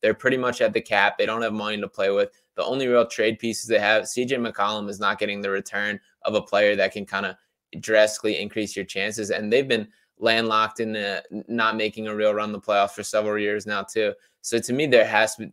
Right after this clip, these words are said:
I, I would do anything to make that possible work with a Dame and Embiid pairing.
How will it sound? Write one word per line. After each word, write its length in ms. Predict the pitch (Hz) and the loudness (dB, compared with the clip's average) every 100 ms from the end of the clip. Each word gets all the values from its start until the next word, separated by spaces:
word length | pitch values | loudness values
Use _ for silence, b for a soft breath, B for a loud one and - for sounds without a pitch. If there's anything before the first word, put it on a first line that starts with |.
| - | 4
I, 100 | 117 | 8
I 140 | 95 | 8
would 220 | 120 110 98 _ _ - 120 | 6 4 -2 _ _ -10 -2
do 180 | 123 | 0
anything 440 | 107 107 113 117 110 | 2 0 -2 -4 -8
to 100 | 104 | -6
make 200 | 107 101 | -6 0
that 200 | 104 87 | 0 0
possible 480 | 101 98 107 110 107 | 2 0 0 -2 2
work 240 | 110 110 | 2 2
with 140 | 107 92 | -2 -2
a 160 | 78 | 0
Dame 320 | 98 107 107 107 | 0 -2 -2 -4
and 180 | 104 | -6
Embiid 220 | 98 104 - | -4 -6 -4
pairing. 340 | 104 107 107 | -4 -2 -4